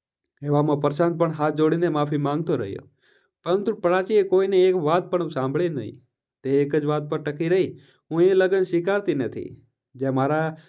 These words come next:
પિતાને તમારા જેવા લાલચી લોકોને પેટ ભરવા પડતા હોય. આજે જો હું આ લગ્ન કરીશ લઈ તો કેટલાય પિતાઓ પોતાની દીકરીના લગ્ન માટે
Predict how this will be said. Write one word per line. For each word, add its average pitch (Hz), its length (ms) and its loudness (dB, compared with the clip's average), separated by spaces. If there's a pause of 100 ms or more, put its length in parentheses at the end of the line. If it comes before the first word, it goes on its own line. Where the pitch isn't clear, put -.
(120)
પિતાને 175 420 0
તમારા 170 320 0
જેવા 170 220 2
લાલચી 160 360 -2
લોકોને 170 360 -2
પેટ 160 280 -4
ભરવા 147 280 -2
પડતા 147 320 -4
હોય. 107 340 -6 (280)
આજે 131 360 0
જો 143 180 2
હું 147 240 -2
આ 151 40 0
લગ્ન 143 300 -2
કરીશ 170 320 -2
લઈ 170 160 2
તો 190 320 -4 (400)
કેટલાય 202 340 2
પિતાઓ 190 460 2
પોતાની 175 340 2
દીકરીના 170 420 0
લગ્ન 165 300 0
માટે 165 520 -2